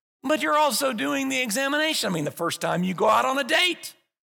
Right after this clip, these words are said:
both of you are examining the other person. When you're in traffic and you think you're the only person evaluating, you're thinking, "Oh my gosh, that guy in front of me is an idiot. The guy behind you is wondering why you just cut him off,"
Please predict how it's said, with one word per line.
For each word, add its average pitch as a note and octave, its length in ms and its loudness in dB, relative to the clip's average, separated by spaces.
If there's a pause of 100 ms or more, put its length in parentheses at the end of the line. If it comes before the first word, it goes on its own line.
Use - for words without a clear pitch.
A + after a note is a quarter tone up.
(380)
both A#3 280 2
of G#3 120 -2
you D#4 260 0
are A3 220 2
examining G3+ 720 0
the A#3 160 0
other C4 200 2
person. C#4+ 560 -2 (540)
When A3+ 240 2
you're C4+ 180 4
in C#4+ 120 2
traffic D#4 640 -2 (320)
and G#3 180 2
you C4 140 0
think B3+ 320 -2
you're C4+ 120 0
the C4 140 -2
only C#4+ 240 0
person D4+ 400 -2
evaluating, D4+ 680 0
you're B3+ 140 0
thinking, A#3 340 -4
"Oh C4 120 2
my B3+ 160 0
gosh, D4+ 260 -2 (260)
that G3 220 2
guy G#3+ 200 2
in A#3+ 100 -2
front C#4 200 0
of C#4 60 0
me D4 120 0
is C4 100 -2
an D#4 80 0
idiot. E4+ 340 0 (180)
The F3 120 0
guy G3 200 4
behind A#3+ 480 0
you F4 200 2
is G3+ 120 0
wondering A3 420 0
why A#3 140 2
you C4 200 -2
just B3 240 -2
cut B3 180 0
him B3+ 200 -4
off," - 340 -2